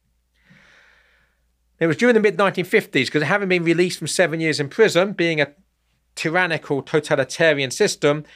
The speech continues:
he still was not allowed home to Moscow. He's married, by the way. Uh, they had, had, had no children, but he did have a wife. Uh, and was still not allowed to return to her.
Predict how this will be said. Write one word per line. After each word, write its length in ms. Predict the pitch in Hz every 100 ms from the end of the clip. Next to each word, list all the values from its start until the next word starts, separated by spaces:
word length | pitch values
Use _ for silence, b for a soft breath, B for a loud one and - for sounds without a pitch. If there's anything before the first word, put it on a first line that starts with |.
| B B
he 140 | 147
still 240 | - 220
was 160 | 208 151
not 140 | 156
allowed 300 | 139 139 127
home 340 | - 123 98 101 _ _
to 80 | -
Moscow. 380 | 123 107 - 110
He's 180 | 120 117
married, 400 | 131 147 123 101
by 100 | 107
the 120 | 101
way. 320 | 101 107 131
Uh, 180 | 117 113
they 200 | 104 107
had, 260 | 110 113 104
had, 180 | 101
had 220 | - 113 110
no 140 | 98
children, 520 | - 156 123 110 113 b b
but 100 | -
he 60 | 107
did 160 | 127 123
have 120 | 113
a 60 |
wife. 460 | 101 104 101 131 - - _ _ b b b b
Uh, 240 | 113 107 110
and 100 | 110
was 100 | 104
still 160 | - 175
not 180 | 147 131
allowed 280 | 127 123
to 100 | -
return 640 | 113 110 - 160 156 143 - -
to 360 | - 123 113 -
her. 380 | - 107 107